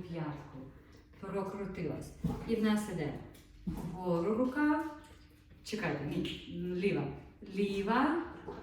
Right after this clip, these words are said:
права, до себе. Стали навхрест. Бачите, верхня рука йде до шиї. Розвернулись,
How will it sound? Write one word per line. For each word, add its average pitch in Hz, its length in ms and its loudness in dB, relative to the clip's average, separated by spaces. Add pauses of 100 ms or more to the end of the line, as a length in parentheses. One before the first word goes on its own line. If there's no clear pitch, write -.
(540)
права, 196 800 4 (260)
до 208 120 6
себе. 151 580 2 (640)
Стали 165 760 2 (160)
навхрест. 175 540 4 (300)
Бачите, 254 320 2
верхня 202 320 2
рука - 200 -4
йде 165 220 2 (120)
до 233 160 4
шиї. 202 600 2 (340)
Розвернулись, 196 1160 2